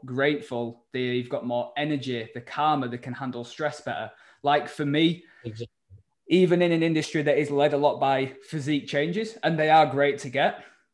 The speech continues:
Speaker 1: when you can get changes on that other scale of someone just feeling better day to day, you can actually impact someone's motivation, productivity, general outlook and happiness. Like, that's, that's the biggest win you can get, a hundred percent.
Speaker 2: But when you get a message saying,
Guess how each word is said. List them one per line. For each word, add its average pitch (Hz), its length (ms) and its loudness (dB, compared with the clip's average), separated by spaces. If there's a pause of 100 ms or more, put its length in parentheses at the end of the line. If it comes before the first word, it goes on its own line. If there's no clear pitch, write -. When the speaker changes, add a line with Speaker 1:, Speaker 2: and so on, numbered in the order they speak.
(440)
Speaker 1:
when 156 300 -2
you 165 120 -2
can 165 200 -6
get 151 240 0
changes 143 640 -4 (180)
on 143 200 -2
that 131 180 0
other 170 200 -2
scale 123 640 -6 (100)
of 123 260 -4
someone 135 380 -4
just 131 200 -10
feeling 139 380 0
better 127 200 -2
day 123 160 -4
to 131 100 -10
day, 123 120 -4
you 135 200 -2
can 135 140 -6
actually 131 320 -8 (160)
impact 139 400 -6
someone's 127 420 -4
motivation, 127 720 -4
productivity, 127 840 -8 (420)
general 151 520 2
outlook 135 340 0
and 127 100 -6
happiness. 123 400 -8
Like, 120 140 -4
that's, 185 260 2
that's - 260 0
the 143 100 -8
biggest 123 320 -6
win 120 120 -6
you 110 80 -10
can 113 160 -10
get, 107 300 -8 (240)
a 127 40 -16
hundred 127 320 -6
percent. 113 360 -10 (880)
Speaker 2:
But 190 120 2
when 208 200 6
you 233 180 0
get 226 160 6
a 202 40 -4
message 214 340 -4
saying, 123 420 2